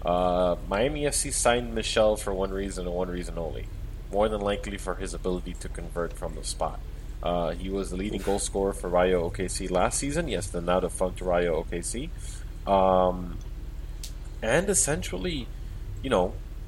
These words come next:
he scored half his goals from the spot. And with the first, uh, you know, with the, being the first penalty kick taker, you expected much, much more, uh, from Michel. And you can just see it from the run-up. He, he was not there. He was not ready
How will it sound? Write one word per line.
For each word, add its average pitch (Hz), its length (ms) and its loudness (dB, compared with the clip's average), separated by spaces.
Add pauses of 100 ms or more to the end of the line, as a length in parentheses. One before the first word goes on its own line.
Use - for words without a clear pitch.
(680)
he 131 600 0
scored 131 320 2
half 120 240 4
his 139 120 0
goals 135 300 4
from 127 220 2
the 131 80 -2
spot. 175 400 0 (420)
And 107 280 4
with 107 180 0
the 101 80 -4
first, - 680 2 (480)
uh, 98 540 4 (160)
you 151 80 -2
know, 113 100 4
with 98 220 -2
the, - 80 -6 (180)
being 143 240 0
the 127 80 0
first 120 300 -2
penalty 113 260 0
kick - 200 -4
taker, 135 240 4
you 113 180 0
expected 113 480 2
much, 101 400 2 (260)
much 101 240 4
more, 82 240 2 (320)
uh, 82 180 2
from 78 220 -4
Michel. 80 480 2 (280)
And 92 440 2
you 113 80 0
can 110 160 -4
just 98 180 2
see 98 160 4
it 92 80 2
from 90 140 -4
the 82 100 0
run-up. 82 480 2
He, 85 220 -6
he 85 80 -6
was 82 240 -6
not 90 240 4
there. 90 240 6
He 85 120 -4
was 80 220 -4
not 87 220 0
ready - 140 -4